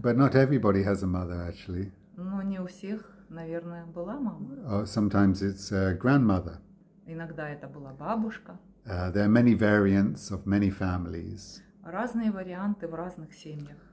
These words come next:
Speaker 1: So when we say mother, we usually mean the major female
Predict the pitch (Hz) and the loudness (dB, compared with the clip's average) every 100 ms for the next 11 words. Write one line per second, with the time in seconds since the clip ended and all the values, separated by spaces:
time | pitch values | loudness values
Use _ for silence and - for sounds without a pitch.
0 | _ - - 101 107 117 113 107 107 101 | _ -20 -6 0 4 6 4 4 4 6
1 | 98 110 95 90 92 92 92 95 98 98 | 6 4 2 0 0 0 2 2 2 0
2 | 95 95 95 90 92 95 101 113 101 107 | 0 2 2 0 0 2 6 4 4 4
3 | 104 98 - - 120 123 107 95 90 90 | 4 2 -2 2 4 6 4 2 0 -4
4 | 95 | -6